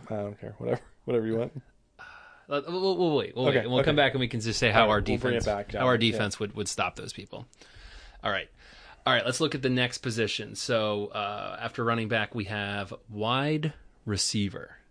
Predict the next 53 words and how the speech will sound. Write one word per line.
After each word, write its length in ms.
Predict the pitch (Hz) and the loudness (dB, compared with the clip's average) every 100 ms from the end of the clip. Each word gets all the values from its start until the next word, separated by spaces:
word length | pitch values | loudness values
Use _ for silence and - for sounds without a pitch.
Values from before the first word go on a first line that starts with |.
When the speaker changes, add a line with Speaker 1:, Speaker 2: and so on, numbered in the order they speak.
| _ _ | _ _
Speaker 2:
Classic 380 | - 120 113 120 | -6 -2 -2 -2
position 500 | 110 110 113 - 120 | -2 2 2 4 2
where 100 | 104 | 2
you 140 | 98 95 | 2 0
run 400 | 104 117 123 139 | 2 4 4 2
and 160 | 117 | -2
the 60 | 101 | -4
ball 320 | 101 104 110 | -2 -2 -2
is 200 | 104 - | -4 -6
thrown 380 | - 104 107 104 | -6 -6 -4 -6
to 200 | - - | -8 -10
you. 260 | 107 92 - - - | -10 -10 -16 -20 -14
Speaker 1:
And 100 | 120 | -12
then 120 | 107 | -10
you 60 | 107 | -8
catch 200 | 151 175 | -8 -8
it. 100 | - - | -10 -6
Speaker 2:
And 140 | 107 | -4
then 80 | 104 | -2
you 100 | 98 | -2
catch 260 | 131 135 202 | 0 2 2
it, 200 | 202 104 | 2 2
hopefully 560 | 131 135 139 139 135 | 0 0 2 4 4
for 180 | 127 117 | 0 -4
some, 440 | - 110 107 107 - _ | -4 -4 -2 -4 -8 _
uh, 320 | 110 90 95 165 160 - - - | -8 -6 -8 -10 -14 -12 -12 -10
Speaker 1:
<laughs> 500 | - - 160 - - | -8 -4 -4 -4 0
Speaker 2:
a 40 | |
lot 200 | 113 113 | 4 6
of 60 | 107 | 4
yardage 360 | 107 123 220 - | 4 2 0 0
or 240 | 131 127 | 0 0
possible 600 | 123 120 117 135 127 131 | 0 -2 -2 -2 -6 -2
touchdown, 420 | 208 214 - - - _ _ | 0 -2 -4 -10 -18 _ _
if 100 | 117 - | -14 -6
you 40 | 95 | -6
can. 160 | 82 - _ _ - | -6 -14 _ _ -6
Speaker 1:
Good. 220 | 160 165 - _ - | -4 -4 -12 _ -6
Speaker 2:
We're 100 | 143 | 2
Speaker 1:
Good, 40 | 160 | 4
Speaker 2:
also 180 | 170 | 6
Speaker 1:
good 60 | 294 | 4
Speaker 2:
assuming 340 | - - 165 | 4 6 6
that 60 | 160 | 6
Speaker 1:
explanation. 140 | 135 110 | 4 4
Speaker 2:
all 80 | 120 | 4
of 80 | |
our 120 | 120 110 | 6 4
listeners 580 | 104 - 107 98 - | 2 -2 -4 -4 -6
know 320 | 110 98 95 95 | -4 -4 -4 -6
American 460 | 98 98 98 120 | -8 -8 -10 -12
football. 160 | - 139 | -10 0
Speaker 1:
We, 200 | 147 147 | 0 0